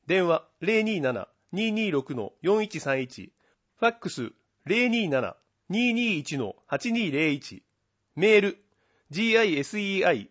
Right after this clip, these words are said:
エスエーケーユーアットマークピーアールイーエフドットジーユーエヌエムエードットエルジードットジェーピー。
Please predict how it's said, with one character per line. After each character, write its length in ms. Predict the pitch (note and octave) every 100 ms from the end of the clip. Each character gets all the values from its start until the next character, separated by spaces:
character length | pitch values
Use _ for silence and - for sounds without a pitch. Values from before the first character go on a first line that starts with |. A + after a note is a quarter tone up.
| -
エ 100 | C#3
ス 140 | A3
エ 120 | A3
ー 40 | G#3
ケ 200 | G3 F#3+
ー 20 |
ユ 160 | E3 G#2+
ー 80 | -
ア 100 | C#3+
ッ 100 | C#3+
ト 100 | A3+
マ 140 | G#3 D3+
ー 60 |
ク 200 | - G2 - _ _ -
ピ 180 | A3 A3
ー 140 | A3
ア 20 | G#3+
ー 40 |
ル 200 | B2+ A#2
イ 160 | E3 F#3
ー 20 |
エ 40 | F#3
フ 220 | G#2 F#2
ド 120 | C3 C#3
ッ 20 |
ト 340 | - E3 - _ _
ジ 140 | D3+
ー 160 | A3 G#3+
ユ 160 | A3
ー 60 | G#3
エ 100 | G#3
ヌ 200 | F3+ A2 -
エ 80 | E3+
ム 160 | F#3 F#3+
エ 20 |
ー 240 | E3+ F#2 -
ド 100 | C3+
ッ 20 | C#3+ -
ト 220 | F3 - _
エ 80 | D3
ル 100 | G3+
ジ 300 | F#3+ F#3 G#2+
ー 20 |
ド 80 | A#2+
ッ 40 |
ト 280 | B2+ - D#3+
ジ 120 | A#2+ F3+
ェ 60 |
ー 80 | F#3+
ピ 100 | F3+
ー。 180 | A#2+ -